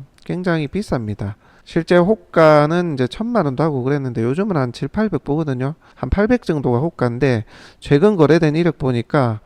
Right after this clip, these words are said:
이십삼 년 일월에 백사십삼 평, 천백팔십팔만 원 평당, 그리고 사백오십이만 원, 요 같이 매입했거든요. 계산해 보니까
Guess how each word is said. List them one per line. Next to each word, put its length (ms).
이십삼 440
년 180
일월에 340
백사십삼 840
평, 440
천백팔십팔만 1080
원 100
평당, 560
그리고 200
사백오십이만 800
원, 180
요 100
같이 320
매입했거든요. 600
계산해 380
보니까 500